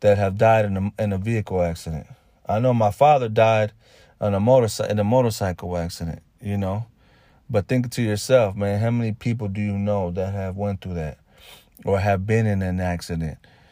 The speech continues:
you know, have died in an, a car accident, you know, that, a motorcycle accident? They happen every day.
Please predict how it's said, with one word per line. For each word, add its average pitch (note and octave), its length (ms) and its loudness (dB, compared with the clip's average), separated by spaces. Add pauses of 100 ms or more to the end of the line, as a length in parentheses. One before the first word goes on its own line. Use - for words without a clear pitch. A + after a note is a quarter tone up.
(120)
you G#2 80 -4
know, F#2+ 200 -2
have F2+ 220 -2
died G#2+ 360 4
in F#2+ 100 -4
an, F2+ 240 -4
a A2 60 -10
car G2 280 -2
accident, E2+ 540 -6
you G2 60 -6
know, G2+ 180 -4
that, G2+ 220 0
a F#2+ 100 -4 (180)
motorcycle G2 680 -2
accident? F2 400 -6 (840)
They A2 180 4
happen A2 420 2
every A2 320 0
day. F#2+ 420 0